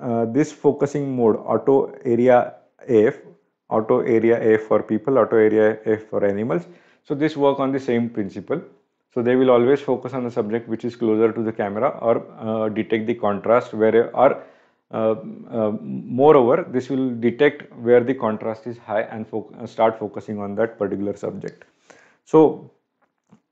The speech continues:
in nutshell, what we can, uh, say here is that the pin, uh,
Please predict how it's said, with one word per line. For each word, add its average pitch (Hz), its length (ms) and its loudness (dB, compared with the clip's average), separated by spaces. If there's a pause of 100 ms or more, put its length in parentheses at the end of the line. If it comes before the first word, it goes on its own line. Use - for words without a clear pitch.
(100)
in 165 120 6
nutshell, 165 420 4
what 131 280 6
we 143 60 4
can, 143 380 0
uh, 113 640 0
say 135 300 4
here 110 280 6
is 92 80 -4
that 110 240 2
the 113 60 -2
pin, 143 340 -2
uh, 127 120 -6